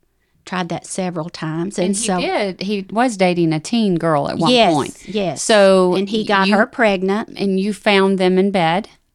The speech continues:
Speaker 1: I found them in bed.
Speaker 2: And you,
Speaker 1: And
Speaker 2: and
Speaker 1: that
Speaker 2: you
Speaker 1: was
Speaker 2: got
Speaker 1: it.
Speaker 2: a beating. And
Speaker 1: That
Speaker 2: that
Speaker 1: was
Speaker 2: was
Speaker 1: it.
Speaker 2: it.
Speaker 1: Yes, that
Speaker 2: That
Speaker 1: was
Speaker 2: ended
Speaker 1: it.
Speaker 2: the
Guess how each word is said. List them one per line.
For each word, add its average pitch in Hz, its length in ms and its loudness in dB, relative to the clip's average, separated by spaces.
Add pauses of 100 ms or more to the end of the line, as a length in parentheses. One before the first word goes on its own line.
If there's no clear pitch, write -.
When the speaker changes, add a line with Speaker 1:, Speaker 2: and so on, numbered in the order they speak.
(180)
Speaker 1:
I 180 180 2
found 175 360 -2
them 202 160 -4
in 247 140 -4
bed. 190 420 -2 (520)
Speaker 2:
And 170 280 0
you, 190 160 2
Speaker 1:
And 180 280 -2 (160)
Speaker 2:
and 185 180 2
Speaker 1:
that 190 160 4
Speaker 2:
you 214 60 0
Speaker 1:
was 202 100 4
Speaker 2:
got 185 220 4
Speaker 1:
it. 151 160 2
Speaker 2:
a - 40 -6
beating. 160 320 0
And 131 220 -6
Speaker 1:
That - 20 -8
Speaker 2:
that 185 280 0
Speaker 1:
was 202 180 -2
Speaker 2:
was - 80 -8
Speaker 1:
it. 170 60 -2
Speaker 2:
it. 127 240 -4
Speaker 1:
Yes, 160 400 -6
that 170 200 -4
Speaker 2:
That 175 80 -6
Speaker 1:
was 170 100 -6
Speaker 2:
ended 160 200 -10
Speaker 1:
it. 156 140 -18
Speaker 2:
the 170 200 -18